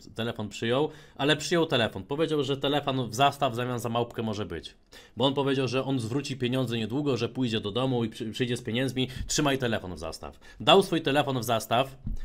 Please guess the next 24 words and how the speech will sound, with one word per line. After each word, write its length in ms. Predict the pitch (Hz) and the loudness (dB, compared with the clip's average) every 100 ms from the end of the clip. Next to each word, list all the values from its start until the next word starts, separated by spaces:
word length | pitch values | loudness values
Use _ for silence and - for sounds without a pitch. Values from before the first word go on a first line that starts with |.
| - - - | -8 -12 -4
ona 260 | 143 180 170 | 2 4 6
wraca 300 | 156 151 143 | 8 6 6
z 60 | 123 | 4
małpką, 600 | 123 120 - 123 143 139 - | 4 4 2 2 2 0 2
ten 160 | 165 | 4
ma 100 | 147 | 8
ła-, 200 | 139 143 | 10 10
małpkę 380 | 131 147 147 143 | 10 8 8 0
w 80 | 117 | 0
ręku 320 | 131 151 147 | 0 0 0
i 40 | 135 | 0
mówi 220 | 135 135 | 0 0
do 120 | 135 | 0
niej, 160 | 135 127 | 0 0
że 100 | 135 | 2
telefon 380 | 135 120 98 | 2 2 0
dał 140 | 92 92 | -4 -4
w 40 | |
zastaw. 420 | 90 87 85 80 - - - | -6 -6 -6 -6 -12 -20 -2
I 100 | 151 | 2
ona 180 | 185 165 | 4 4
nie 80 | 156 | 2
miała 200 | 156 143 | 2 2
wyboru, 480 | 131 131 135 165 | 2 2 4 2